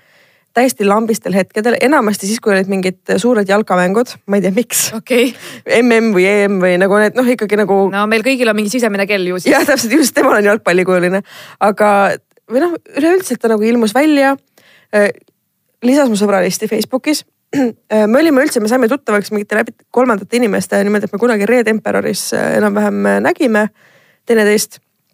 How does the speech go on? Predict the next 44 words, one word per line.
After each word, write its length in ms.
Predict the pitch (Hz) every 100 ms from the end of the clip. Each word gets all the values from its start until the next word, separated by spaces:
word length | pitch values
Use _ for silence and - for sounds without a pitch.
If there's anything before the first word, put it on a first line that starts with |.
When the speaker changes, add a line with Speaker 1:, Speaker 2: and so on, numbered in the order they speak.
| _ _ _ _ -
Speaker 1:
Ja 80 | -
me 60 | 226
nagu 160 | 233 214
tihtipeale 440 | 320 - 226 214
linna 260 | 240 302 233
peal 200 | 208 196
nagu 120 | 190
spottisime. 680 | 202 - 247 - 208 202 196 - - - -
No 60 | 214
et 80 | 202
me 80 | 240
lõpuks 280 | 285 254 -
juba 80 | 202
nagu 160 | 196
vaatasime 460 | 226 254 214 202 208
otsa 180 | 233 202
teineteisele 520 | 185 180 190 190 190
nagu 160 | 190 196
ilgelt 300 | 233 208 185
kahtlase 380 | 220 208 202 208
pilguga. 400 | 196 226 196 175 - - _
Speaker 2:
Jaa, 320 | 202 208 196
jah. 60 | 196
Speaker 1:
Sest 100 | 277
et 80 | 302
me 80 | 277
nagu, 240 | - 254 226 247
noh, 160 | 277
kogu 240 | 320 320 262
aeg 200 | 220 208
me 120 | 196
olime 340 | 208 196 190 196 185
mingites 360 | 202 190 208
samades 360 | 247 214 196 202
kohtades. 400 | 220 208 196 208 _
Speaker 2:
Mhm. 340 | - 190 208 202
Speaker 1:
Ja 80 | -
siis 80 | 226
lõpuks 240 | 381 -
hakkasime 320 | 240 - 262 285
rääkima. 380 | 359 220 208 208 _ _ _ _ _ _ _ _ _ _ _ _ -
Ja 320 | 214 202 208
siis, 500 | 214 233 - - -
äh, 320 | 220 220 220